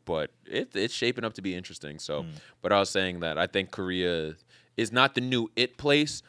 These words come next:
Speaker 1: It's just programming is finally making its way to
Speaker 2: Yeah.
Speaker 1: us. Um,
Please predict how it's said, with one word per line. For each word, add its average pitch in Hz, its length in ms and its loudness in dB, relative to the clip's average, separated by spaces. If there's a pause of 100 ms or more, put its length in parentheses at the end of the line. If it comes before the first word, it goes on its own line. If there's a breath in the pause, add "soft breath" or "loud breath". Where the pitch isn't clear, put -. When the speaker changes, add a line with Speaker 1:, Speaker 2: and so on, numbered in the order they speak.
(340 soft breath)
Speaker 1:
It's 127 140 -2
just - 260 2
programming 104 640 4
is 95 100 -4
finally 95 400 2
making 90 600 -8 (180)
its 98 220 -4
way 90 240 0
to - 180 -12
Speaker 2:
Yeah. 85 100 0
Speaker 1:
us. - 220 -2 (460 soft breath)
Um, 78 540 -4